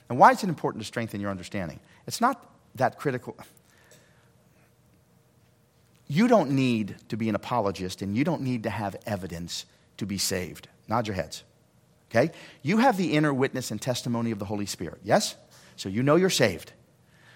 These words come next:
So you say, "Boy, this is a lot of extra stuff. Why do I need to?" You don't need to know this to be saved. But if you don't know this, you can't get into conversation with people that don't know it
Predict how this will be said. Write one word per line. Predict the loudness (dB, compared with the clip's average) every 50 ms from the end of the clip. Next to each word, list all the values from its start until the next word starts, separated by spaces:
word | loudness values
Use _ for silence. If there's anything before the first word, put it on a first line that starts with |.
| -20 _
So | -8 -4 -2
you | 0
say, | 0 2 0 0
"Boy, | 0 2 2 2
this | 2 2 0
is | -2 -4
a | -6
lot | -6 -2 0 0 2 2
of | 0 -2 -2
extra | -2 -2 -2 -4 -6 -8
stuff. | -4 -2 0 0 0 0 -2
Why | -2 -2 0
do | 0 0
I | 0
need | 0 0 -2 -4
to?" | -6 -6
You | -4 0 2
don't | 4 2 2 2
need | -2 -4 -2
to | -2
know | -2 -2 -4
this | -6 -10 -10
to | -8 -6
be | -4 -2
saved. | -2 0 0 -2 -2 -6 -10 -18 -20 _ _ _ _ _ _ _ _ _ _ _ _ _ _ _ _ _ _ _ _ _ _ _
But | 8 8 8
if | 6 4
you | 0
don't | 2 4 2 2 2 2 0
know | 0 0 0
this, | 0 -2 -2 -2 -4
you | -6 -8
can't | -2 2 2 2 2 2
get | -2 -4
into | -2 -2 -2 -2
conversation | 0 0 0 0 0 -2 0 0 2 2 2 0 -2 -4
with | -4 -4
people | -4 -4 -4 -4 -4 -4
that | -4 -4
don't | -4 -4 -4
know | -6 -6 -8 -8
it | -12 -18